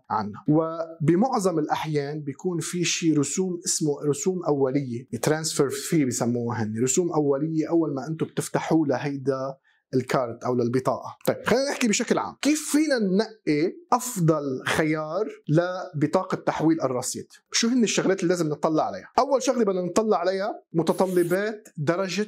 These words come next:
الائتمان، او كما تسمى باللغه الانجليزيه الكريدت سكور ريكوايرمنت. بمعظم الاحيان يا اخواننا بطاقات تحويل الرصيد اللي رح تعطيكم صفر بالمية فوائد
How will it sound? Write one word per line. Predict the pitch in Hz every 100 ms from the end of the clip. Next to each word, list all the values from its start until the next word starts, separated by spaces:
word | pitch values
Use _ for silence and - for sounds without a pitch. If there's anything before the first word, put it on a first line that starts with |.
| 208 165
الائتمان، | 156 - - 160 135 110 - 165
او | 160
كما | 208 190
تسمى | 175 208 190 160
باللغه | 156 165
الانجليزيه | 151 147 143 143 170 185
الكريدت | 165 180 185 175
سكور | - 180 170
ريكوايرمنت. | 147 147 131 113 104 104 _ 156
بمعظم | 165 214 330 285 254
الاحيان | 214 202 214 220 190
يا | 147
اخواننا | - 151 135 123 120 143 -
بطاقات | 147 165 156 226 233
تحويل | - 196 190
الرصيد | 160 151 180 151
اللي | 139
رح | -
تعطيكم | 135 208 196 165
صفر | - 220 196
بالمية | 151 151 151 131
فوائد | 123 131 127 113 143